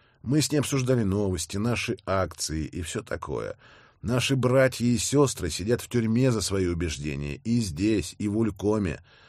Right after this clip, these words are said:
Знаете, Amnesty International на нашей стороне.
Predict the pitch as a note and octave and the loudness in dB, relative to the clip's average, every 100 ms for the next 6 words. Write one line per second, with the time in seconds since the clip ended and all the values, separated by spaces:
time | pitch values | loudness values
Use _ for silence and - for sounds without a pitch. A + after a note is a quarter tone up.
0 | - - E2+ B2+ C#3 A#2+ D2+ - - - | -18 -6 0 2 2 0 -2 -6 -12 -14
1 | - D3 E3 D3 - D3 C#3 C3+ B2+ D3 | 0 4 6 4 6 6 6 6 6 4
2 | D3 C#3+ C#3+ C#3 B2+ G#2+ G#2 - D3 - | 4 4 6 6 6 4 0 0 0 0
3 | G2+ D2+ B1 G1+ | -2 -2 -6 -12